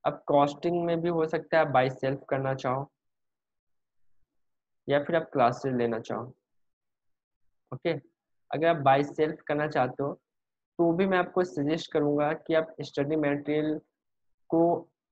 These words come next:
या तो first option है by self में कि आप सिर्फ आप study material को आप refer करो, study mat, and plus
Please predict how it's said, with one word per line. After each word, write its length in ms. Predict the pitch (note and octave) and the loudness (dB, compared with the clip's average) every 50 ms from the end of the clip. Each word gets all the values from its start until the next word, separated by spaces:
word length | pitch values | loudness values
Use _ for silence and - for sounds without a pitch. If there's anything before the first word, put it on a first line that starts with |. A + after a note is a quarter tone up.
| _ _ - D#3+ | _ _ -2 4
या 140 | D#3+ D#3+ E3 | 4 4 4
तो 180 | E3 F#3 F3+ | 4 2 0
first 360 | F3 - E3 D3+ D3 D3+ - | 2 4 4 4 4 4 2
option 300 | D#3 C#3+ - - E3 D#3+ | 2 2 2 0 0 0
है 60 | D#3+ D#3 | 2 4
by 200 | D3 C#3 C#3+ D3 | 4 4 4 2
self 300 | D3 D3 C#3 C#3 - D#3 | 0 -4 -6 -4 -2 -2
में 120 | D3+ D3 | -2 0
कि 120 | - D3+ | 2 2
आप 80 | D3 C#3+ | 2 2
सिर्फ 260 | C#3+ - D#3 D3 D3+ | 0 -2 -4 -2 -2
आप 100 | D#3 C#3+ | -2 -2
study 380 | C3+ C#3 - - C3 A#2+ C3 C#3 | -2 -4 -4 -4 -2 -2 -2 -2
material 320 | C#3 C3+ C3 C3+ C3 C3 | -2 -2 -4 -4 -6 -2
को 100 | C3 C#3+ | 0 0
आप 180 | C3+ C3 - B2 | 0 0 0 -2
refer 300 | A#2+ A#2+ - C3+ B2+ B2 | -2 -2 0 -2 -4 -4
करो, 300 | - D3+ D3+ D#3+ D3 C#3+ | -2 -2 0 0 0 0
study 320 | D3 - - B2+ B2+ D3 | -2 -4 -4 -2 0 0
mat, 320 | C#3+ D3+ D#3 D#3 D3 - - _ _ _ _ _ _ _ _ _ _ _ _ _ - | 0 0 0 -2 -4 -8 -14 _ _ _ _ _ _ _ _ _ _ _ _ _ -4
and 220 | C#3 D3+ D#3 D#3 - - | -2 -2 -2 -4 -6 -2
plus 260 | - D3 D3+ E3+ - | 2 2 2 2 0